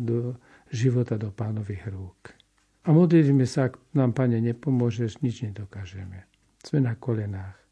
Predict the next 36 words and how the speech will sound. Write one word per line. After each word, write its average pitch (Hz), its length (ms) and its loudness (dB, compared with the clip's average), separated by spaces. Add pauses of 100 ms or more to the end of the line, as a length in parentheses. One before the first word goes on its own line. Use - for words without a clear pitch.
(600)
Pane, 110 240 -2
zostaň 104 480 -8
s - 80 -16
nami." 101 240 -12 (560)
A 139 80 2
Boh 160 160 4
nás 156 160 4
neopustil. 123 800 -2 (560)
Požehnával 107 800 0
nás 95 560 -14 (560)
na 123 80 0
ceste - 320 -6
kňazstva 123 800 -2 (480)
aj 127 80 -2
v 107 80 -2
rodinnom 107 480 -4
živote. 92 560 -18 (480)
So 160 160 6
smútkom 165 480 6
v - 80 -6
srdci, 147 480 2
zranený, 131 640 4
ale 120 160 2
dôverujúci, 123 960 0 (400)
že 143 160 4
Boh 110 240 2
zostal 113 400 0
s 101 80 -6
nami, 117 240 2
že 107 160 -2
kráča 131 480 -2
s 110 80 -2
nami 123 240 0
po - 120 -2
našich 120 320 -2
cestách, 113 560 -4